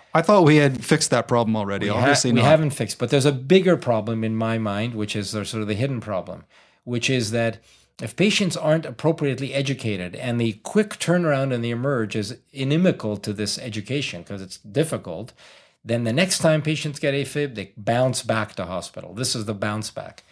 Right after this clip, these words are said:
Speaker 2: In an earlier paper that Ian Steele and some of his colleagues did, it came out of Vancouver, the one-year bounce back rate is seventy percent if you have this aggressive protocol.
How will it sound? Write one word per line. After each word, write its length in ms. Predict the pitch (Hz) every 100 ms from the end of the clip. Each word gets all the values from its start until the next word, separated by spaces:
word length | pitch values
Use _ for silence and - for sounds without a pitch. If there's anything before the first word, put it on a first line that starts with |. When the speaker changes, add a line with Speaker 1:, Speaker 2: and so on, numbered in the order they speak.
| - - _
Speaker 2:
In 160 | - 113
an 120 | 113
earlier 400 | 156 202 196 127
paper 440 | - 107 101 107
that 240 | 101 101 92
Ian 220 | 135 107
Steele 400 | 101 - 120 117
and 160 | 98 90
some 160 | 107
of 100 | 98
his 100 | 92
colleagues 420 | - 127 127 113
did, 200 | 104 110
it 60 | 98
came 240 | 90 113
out 80 | 101
of 120 | 95
Vancouver, 640 | 98 98 - 165 120 113 113 - -
the 100 | 107
one-year 600 | 113 143 175 160 151 143
bounce 320 | 120 123 123
back 280 | - 104 104
rate 280 | 104 104 104
is 100 | -
seventy 580 | - 131 127 117 107
percent 540 | 113 104 85 95 - - _ _ _ _ _ _ _ _
if 240 | - 139 -
you 100 | 127
have 280 | 120 127 113
this 180 | 107
aggressive 580 | 107 101 117 110 - 95
protocol. 560 | - 95 92 - 90